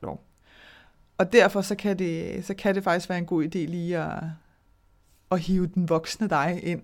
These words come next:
og sige, "Kan du ikke lige svare hende her, teenageren her, der sidder og pladrer om den her nummer seksogtres?" Øhm, så det vil jeg da varmt anbefale dig lige at teste af, hvis du, øh, hvis du også battler lidt med det en gang imellem.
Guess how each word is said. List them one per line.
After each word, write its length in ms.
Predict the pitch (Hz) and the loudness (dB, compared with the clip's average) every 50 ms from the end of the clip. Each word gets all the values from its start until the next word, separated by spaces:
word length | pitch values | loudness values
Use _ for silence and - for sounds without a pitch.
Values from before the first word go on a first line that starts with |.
| _ - | _ -12
og 80 | 180 160 | -10 -8
sige, 240 | - - 185 170 165 | -6 -4 -4 -4 -2
"Kan 160 | - 175 170 | -2 -4 -2
du 120 | 202 208 | 0 0
ikke 180 | 202 202 190 190 | 0 0 0 0
lige 140 | 202 202 190 | -2 -2 -2
svare 280 | - - 160 165 180 | -2 -2 0 0 2
hende 200 | 185 190 190 190 | 2 0 0 0
her, 220 | 190 147 123 160 170 180 202 208 - - - - - | 0 -2 -2 -4 -6 -8 -12 -14 -16 -18 -20 -10 -2
teenageren 600 | - 196 190 190 190 190 190 190 190 175 175 180 | 0 2 2 4 2 0 0 -2 -4 -4 -4 -4
her, 160 | 180 156 - | -4 -4 -4
der 100 | - 170 | -6 -6
sidder 240 | 165 - 190 - - | -4 -4 -4 -2 -2
og 120 | 160 160 | -4 -4
pladrer 400 | - 190 156 147 160 170 180 170 | -2 -2 0 0 0 0 0 -2
om 160 | - - 156 | -2 -4 -6
den 180 | 151 151 151 170 | -6 -6 -6 -6
her 120 | 180 - | -8 -8
nummer 220 | - 156 147 143 151 | -8 -10 -8 -8 -8
seksogtres?" 600 | - 160 143 - - - - - - - - - _ - - - - - - - - - - - - - - _ - | -8 -10 -10 -12 -14 -14 -14 -14 -14 -14 -16 -20 _ -20 -20 -20 -20 -20 -20 -20 -20 -20 -20 -20 -20 -20 -16 _ -4
Øhm, 600 | - 190 180 170 156 143 147 160 185 175 180 180 | -2 0 0 0 -2 -4 -6 -6 -6 -6 -8 -6
så 140 | - - 202 | -2 0 0
det 160 | 180 208 196 | 2 2 2
vil 80 | 220 214 | 4 4
jeg 140 | 208 196 190 | 6 6 4
da 80 | 185 | 4
varmt 340 | 185 202 196 170 - 202 196 | 4 4 4 4 4 0 0
anbefale 560 | - 180 190 190 196 220 208 - 196 175 160 | 0 0 0 0 0 -2 0 0 -2 0 0
dig 80 | 190 190 | -2 -2
lige 120 | 190 196 | 0 0
at 80 | 196 196 | 0 0
teste 340 | - - 180 175 - - - | 0 -2 -2 -2 0 0 -2
af, 160 | 185 - - | -2 -2 -2
hvis 180 | - 196 196 - | -6 -8 -8 -8
du, 260 | - 190 185 180 180 | -8 -6 -6 -4 -4
øh, 160 | 170 170 175 | -4 -6 -6
hvis 140 | 170 175 - | -8 -10 -10
du 140 | - 190 - | -6 -4 -4
også 180 | - 180 - | -4 -4 -4
battler 340 | - - 175 170 170 - 202 | 0 2 2 2 2 0 -2
lidt 200 | 190 175 180 175 | -2 -2 -4 -4
med 100 | 190 180 | -4 -4
det 120 | 185 180 180 | -2 -2 -2
en 80 | 185 | 0
gang 180 | 185 165 - - | 0 -2 -2 -2
imellem. 380 | 175 175 156 - - 185 180 | -2 -2 -2 -2 -4 -6 -6